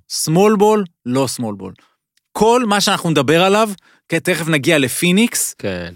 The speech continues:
Speaker 1: זה החמישייה של פיניקס עם טורי קרג וקראודר כשני הגבוהים.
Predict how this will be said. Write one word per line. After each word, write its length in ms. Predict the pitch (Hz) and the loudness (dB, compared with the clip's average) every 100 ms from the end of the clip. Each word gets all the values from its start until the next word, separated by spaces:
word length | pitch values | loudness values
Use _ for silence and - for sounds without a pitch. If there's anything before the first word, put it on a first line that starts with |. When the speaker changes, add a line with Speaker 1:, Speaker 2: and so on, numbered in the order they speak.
| _ | _
Speaker 1:
זה 180 | 113 147 | -4 -2
החמישייה 640 | 131 160 151 127 160 170 202 | 0 0 0 0 2 2 2
של 200 | 196 143 | 0 -2
פיניקס 500 | - 170 196 - 143 | -2 -2 -2 -2 -4
עם 120 | 135 | -4
טורי 380 | - 202 220 202 | 2 2 4 0
קרג 460 | - 190 214 202 - _ - | 0 2 2 -2 -8 _ -4
וקראודר 840 | 123 151 - 156 190 190 165 135 - _ - | 0 0 0 2 2 4 2 2 -2 _ -4
כשני 340 | 151 - 170 | -2 2 2
הגבוהים. 440 | 170 131 147 135 | 2 2 2 2